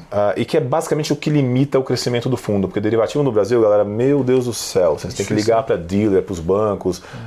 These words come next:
Speaker 1: eu falo que é pague pra entrar, reze pra sair, é assim, e o, o ta-, nosso tamanho é grande, então isso assusta, aí os caras colocam duas volatilidades de spread, me cobram caríssimo,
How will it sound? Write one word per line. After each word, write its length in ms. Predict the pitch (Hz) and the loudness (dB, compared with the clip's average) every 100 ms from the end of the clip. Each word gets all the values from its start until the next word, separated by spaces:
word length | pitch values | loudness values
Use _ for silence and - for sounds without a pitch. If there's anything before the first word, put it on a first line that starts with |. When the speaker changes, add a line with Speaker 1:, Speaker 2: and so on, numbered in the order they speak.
| - | -6
Speaker 1:
eu 80 | |
falo 180 | - 107 | 0 0
que 100 | 104 | 2
é 80 | 104 | 0
pague 280 | 95 113 113 | 0 -2 -2
pra 160 | 98 95 | -2 -2
entrar, 300 | 90 98 101 | 0 0 0
reze 260 | 98 104 | 0 0
pra 120 | 107 98 | -2 -2
sair, 580 | 95 80 90 107 101 135 123 - | 0 0 0 2 0 -2 -6 -4
é 120 | - | 0
assim, 480 | 104 - 104 98 98 | 0 0 0 2 0
e 160 | - 107 | 0 0
o, 380 | 104 101 95 95 | 2 2 2 0
o 40 | 87 | 0
ta-, 120 | 104 | -2
nosso 180 | 95 101 | -2 -2
tamanho 220 | 110 113 | -2 0
é 40 | 98 | 0
grande, 440 | 90 110 131 90 92 | 2 2 2 0 -2
então 260 | 110 113 | -2 -2
isso 160 | 98 - | -2 -4
assusta, 540 | - - 120 120 - | -4 -2 0 0 2
aí 60 | 101 | 0
os 80 | 98 | 2
caras 220 | 120 110 90 92 90 92 | 0 0 -2 -4 -6 -4
colocam 380 | 104 104 107 92 | 0 0 0 -2
duas 260 | 110 113 | 2 2
volatilidades 560 | 98 98 - 92 98 95 | 2 0 0 0 0 0
de 100 | 95 | -2
spread, 600 | 90 - 101 107 98 90 | -6 -2 2 4 2 0
me 120 | 90 | -6
cobram 260 | 90 98 95 | -2 -2 -2
caríssimo, 500 | 92 80 95 98 | -6 -4 -4 -6